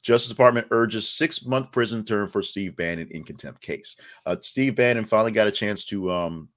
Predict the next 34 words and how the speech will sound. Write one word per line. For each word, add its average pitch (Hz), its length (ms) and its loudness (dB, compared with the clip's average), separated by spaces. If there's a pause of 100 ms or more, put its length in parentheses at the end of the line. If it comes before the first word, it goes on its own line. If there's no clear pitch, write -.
see 101 480 -4
his 87 220 -6
time 90 520 -4
in, 80 180 -10
in 76 180 -12
court, 113 320 -2
if 78 100 -10
you 76 80 -12
will, 73 300 -8 (260)
for - 80 -8
the 80 100 -6
Justice 104 380 2
Department 78 500 -6
for 80 280 -4
all 78 320 -14
the 85 80 -6
doings, 87 540 -6 (280)
mostly 208 400 6
of 180 140 8
January 147 340 4
sixth, - 480 2 (400)
or 98 120 2
specifically 110 540 -4
January 78 300 -10
sixth, - 240 -8
which 87 100 -8
just - 300 -8
basically 107 300 0
be 98 160 -4
Steve 87 340 -10
Bannon 90 340 -2
for 76 200 -10
the - 60 -20
last 73 420 -6